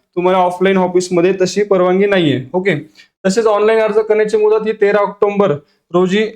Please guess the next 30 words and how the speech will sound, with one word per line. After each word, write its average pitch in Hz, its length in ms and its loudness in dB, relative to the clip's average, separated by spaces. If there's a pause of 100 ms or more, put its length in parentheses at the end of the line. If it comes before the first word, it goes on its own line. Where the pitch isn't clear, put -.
अकरा 202 360 0
वाजून 208 380 0
एकोणसाठ 196 500 0
मिनिटं 190 180 0
म्हणजे 180 160 0
रात्री 185 280 0
बारा 185 280 2
पर्यंत 196 340 0
असणार 190 340 0
आहे. 196 260 -4 (240)
याची 175 120 -6
पूर्तता 196 380 0
करण्यासाठी 196 440 0
तुम्हाला 196 340 0
चौदा 208 720 0 (240)
तारखेपर्यंत 190 540 0
रात्रीची 202 720 0 (300)
बारा 180 260 2
वाजेपर्यंतची 190 680 0
मुदत 190 280 0 (380)
मिळणार 180 320 2
आहे. 131 260 0 (500)
ओके, 175 360 -2 (240)
अशा 170 200 0
पद्धतीने 220 400 0
काही 220 260 0
सूचना 208 380 -2
तुम्हाला 202 320 2
दिलेल्या 185 360 2
आहेत. 170 200 2